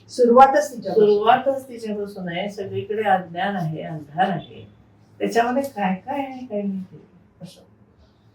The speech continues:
Speaker 2: आता ते थोडंसं, अं, त्यांनी आपल्या आयुष्याशी असं जोडलेलं आहे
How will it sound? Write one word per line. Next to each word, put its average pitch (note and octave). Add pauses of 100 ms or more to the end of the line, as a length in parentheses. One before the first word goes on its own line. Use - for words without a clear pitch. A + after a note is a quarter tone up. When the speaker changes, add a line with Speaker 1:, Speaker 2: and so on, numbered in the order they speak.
(540)
Speaker 2:
आता C4
ते B3+
थोडंसं, B3
अं, G3
त्यांनी G#3
आपल्या G#3
आयुष्याशी A3
असं A3 (440)
जोडलेलं G3+
आहे E3+